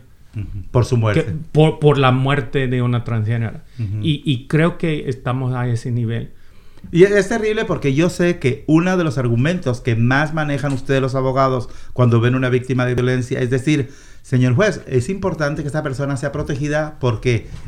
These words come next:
Speaker 1: en caso contrario puede enfrentar incluso la muerte". Y en este caso ya no es hipotético, es lo que está sucediendo.
Speaker 2: Es lo que está sucediendo. Y tenemos el ejemplo del pasado. Tenemos el ejemplo cuando pusieron un poco del muro ahí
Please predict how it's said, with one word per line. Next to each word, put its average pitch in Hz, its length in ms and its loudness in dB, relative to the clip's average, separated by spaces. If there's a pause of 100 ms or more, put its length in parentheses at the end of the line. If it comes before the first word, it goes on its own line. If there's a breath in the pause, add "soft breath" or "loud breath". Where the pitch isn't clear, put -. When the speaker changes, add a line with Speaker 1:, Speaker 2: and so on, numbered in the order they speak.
(200 loud breath)
Speaker 1:
en 120 160 4
caso 120 340 2
contrario 156 760 -2 (100)
puede 139 640 2
enfrentar 120 880 -2
incluso 127 400 0
la 139 80 0
muerte". 156 440 -2 (320 loud breath)
Y 139 120 2
en 135 80 4
este 160 180 -4
caso 180 220 -2
ya 175 80 0
no 175 60 -4
es - 100 -6
hipotético, 139 580 0
es 135 60 0
lo 156 80 -4
que 135 80 -4
está 175 240 -2
sucediendo. 110 640 -4 (260)
Speaker 2:
Es 135 240 -4
lo 123 140 -2
que - 80 -2
está 123 240 -2
sucediendo. 117 680 0 (440 loud breath)
Y 185 300 2 (760)
tenemos 151 340 0
el 180 140 0
ejemplo 151 320 0
del 120 160 -2
pasado. 120 560 -6 (180)
Tenemos 123 400 0
el 147 120 0
ejemplo 139 480 0
cuando 127 360 0
pusieron 127 640 -2
un 127 120 0
poco 131 320 -2
del 117 140 2
muro 139 520 2
ahí 139 420 2